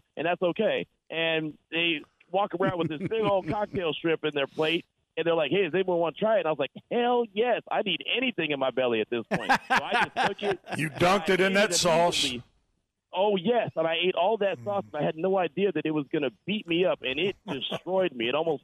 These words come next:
Speaker 1: floored me last year because I had no idea what to expect. So fast forward to this year, I knew what to expect, so I was ready for it. So when they came around today, I was like, "Yeah, let me get a, uh, get one of those cocktail strips. Let me make up for last year."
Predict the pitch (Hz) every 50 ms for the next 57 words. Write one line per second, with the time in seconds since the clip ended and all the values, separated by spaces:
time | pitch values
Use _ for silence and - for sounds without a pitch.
0 | _ - 170 175 185 226 240 220 170 147 135 127 117 113 110 110 107 - 339 -
1 | 117 - - - - - - 311 - - 143 - 359 - 156 143 143 156 165 156
2 | 160 175 180 185 180 165 151 _ - 180 190 185 170 156 165 156 - 151 135 123
3 | - _ _ - 233 247 202 143 - _ _ _ _ _ - 196 180 151 - 226
4 | 233 233 220 - - 214 214 202 185 160 151 _ - 247 277 262 - - 151 147
5 | 139 139 139 139 131 _ _ _ - - 147 147 160 180 202 226 214 202 - -
6 | 160 151 147 - _ _ - 185 185 165 - _ - 147 151 143 135 127 120 -
7 | _ - 214 226 220 185 151 - - 143 135 113 98 - - 143 147 156 151 147
8 | 143 - - 180 180 170 160 156 202 240 247 - - 143 - 117 113 123 127 -
9 | _ _ _ - - 160 165 202 - - 262 277 214 185 214 214 220 - 226 220
10 | 208 202 185 208 208 202 185 - _ _ _ - 226 226 214 214 202 190 185 -
11 | - 196 180 175 - 190 175 165 - - 185 156 147 180 202 185 180 185 185 -
12 | 196 175 _ - 135 151 160 165 160 156 - - 220 208 156 208